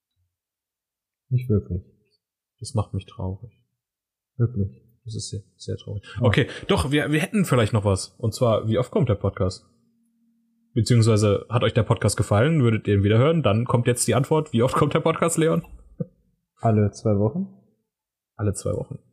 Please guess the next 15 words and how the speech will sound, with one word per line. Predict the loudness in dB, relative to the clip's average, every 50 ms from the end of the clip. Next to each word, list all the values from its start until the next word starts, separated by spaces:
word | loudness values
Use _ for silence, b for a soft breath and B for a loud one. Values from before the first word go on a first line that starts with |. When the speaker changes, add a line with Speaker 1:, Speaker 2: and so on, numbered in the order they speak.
| _ _ _ _ _ _ _ _ _
Speaker 2:
Und | -4 0 0
an | 0 0
welchem | 0 -2 -2 -4
Tag? | -4 -2 -4 -4 -4 _ _ _ _ _ _ _ _ _ _ _ _ _ _ _ _ _ -4
Speaker 1:
Immer | 0 2 2 2 2 2 0 -2
Sonntag. | 0 -2 -2 0 -2 -6 -10 -10 -16 _ _ _ _ _ _ _ _ _ _ _ _ _ _ _ _ _ _ _ _ _ _ _ _ _ _ _ -4
Speaker 2:
Außer | 0 0 0 2 2 2 2 2 0
der | 0 0
erste | 2 2 2 0
Podcast. | 0 0 -2 -2 0 -4 -2 -2
Das | 0 0
war | 2 2
jetzt | 2 2 2
eine | 2 2
Ausnahmesituation. | 4 4 2 4 4 4 4 4 2 0 -2 -2 -4 -4 -4 -6 -8 -8 -10